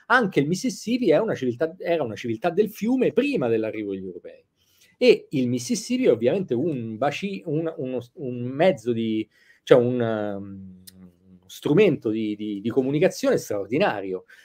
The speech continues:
perché ti porta dalla costa del Golfo fino all'Illinois, fino ai-, alla regione dei Grandi Laghi. Percorrere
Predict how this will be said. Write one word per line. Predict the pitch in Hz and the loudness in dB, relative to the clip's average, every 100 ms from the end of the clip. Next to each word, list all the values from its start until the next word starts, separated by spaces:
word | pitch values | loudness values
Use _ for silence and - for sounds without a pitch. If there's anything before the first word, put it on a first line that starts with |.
| - | -10
perché | 110 117 117 _ | -4 -4 -6 _
ti | - 190 | -4 8
porta | 196 117 - 101 95 | 8 8 2 -6 -6
dalla | - 117 | -2 0
costa | 123 196 - | 2 0 2
del | 202 269 | 0 0
Golfo | 147 180 240 - 262 240 - _ _ | 6 10 10 8 6 4 4 _ _
fino | - 135 147 208 | -12 -4 0 4
all'Illinois, | 120 107 104 123 226 160 104 95 - _ _ | 4 2 0 2 2 2 0 -6 -12 _ _
fino | _ 147 160 131 | _ -2 0 2
ai-, | 120 113 113 | 2 0 0
alla | 110 113 | 0 0
regione | 113 143 113 | 0 0 0
dei | |
Grandi | 107 110 156 | -2 -2 2
Laghi. | 240 104 90 90 _ _ | 2 0 -8 -14 _ _
Percorrere | 156 151 - 247 254 123 107 104 101 95 | 2 2 4 8 8 8 4 -2 -2 -4